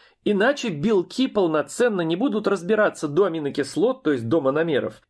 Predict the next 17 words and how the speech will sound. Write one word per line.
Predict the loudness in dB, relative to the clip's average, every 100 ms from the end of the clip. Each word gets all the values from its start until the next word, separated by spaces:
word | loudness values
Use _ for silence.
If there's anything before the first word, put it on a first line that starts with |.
| -2
И, | 0 2 0 -2
более | 0 2 2
того, | 2 2 2
инфекции, | 0 -2 -2 -2 -2 -2
попадающие | 0 0 2 2 2 -2 -4 -2 -4 -8
с | -16 -12
пищей, | -4 -2 -2 -2 -2
не | 0
будут | -2 -2 -2 -2
уничтожаться. | -2 -2 -4 0 0 2 0 -2 -6 -10 -8
Ведь | -4 0 0
одна | 2 2
из | 0 0
главных | 2 4 4 0 -2
задач | 0 0 2 0 0
желудка — | -2 0 2 0 -2 -2
дезинфекция | -2 -2 -2 -4 -4 -2 -2 -2 -2 0 0